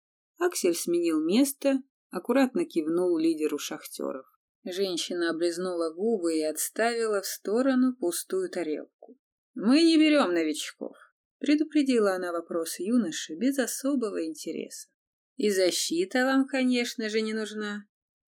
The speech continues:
"Именно. Мои ребята отлично справляются сами". Что ж, я и не собирался проситься в шахтеры. Мне нужен гид, который поведет нас туда, куда скажем.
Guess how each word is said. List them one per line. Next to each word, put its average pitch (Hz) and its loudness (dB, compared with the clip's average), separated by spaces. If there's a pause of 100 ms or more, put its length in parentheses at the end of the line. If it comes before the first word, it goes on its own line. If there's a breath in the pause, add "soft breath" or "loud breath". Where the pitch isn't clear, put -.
(200)
"Именно. 156 2 (200)
Мои 208 2
ребята 196 4
отлично 180 2
справляются 160 0
сами". 143 -6 (680)
Что 156 2
ж, - -6 (280)
я 165 2
и 175 4
не 180 4
собирался 180 2
проситься 175 0
в - -4
шахтеры. - -6 (380)
Мне 214 4
нужен 240 6
гид, 208 -2
который 160 0
поведет 160 0
нас 156 -4
туда, 160 -2
куда 160 -2
скажем. 143 -8